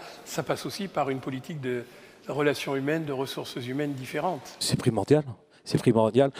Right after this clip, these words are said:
Speaker 2: On ne peut pas fa-, on ne peut pas, euh, si vous voulez, on ne peut pas se préoccuper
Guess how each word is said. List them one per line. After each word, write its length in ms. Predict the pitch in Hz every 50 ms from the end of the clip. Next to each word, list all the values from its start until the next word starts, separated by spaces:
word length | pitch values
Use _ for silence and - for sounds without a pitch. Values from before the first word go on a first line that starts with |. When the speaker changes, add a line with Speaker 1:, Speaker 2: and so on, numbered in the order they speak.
| - -
Speaker 2:
On 80 | 135
ne 40 | 123
peut 120 | - 147
pas 140 | - - 165
fa-, 180 | - - - - - - - -
on 100 | - 156
ne 60 | 170
peut 160 | 156 - 190 -
pas, 260 | - 190 180 170 151
euh, 160 | 123 - 151
si 200 | 135 - - 156
vous 140 | 151 143 143
voulez, 220 | 147 165 170 202
on 80 | 190 156
ne 40 | 147
peut 160 | 147 151 151
pas 240 | - 175 165 147 - - - - - -
se 160 | - - 147
préoccuper 800 | - - - 165 160 151 - - 170 - - 160 165 160 147 -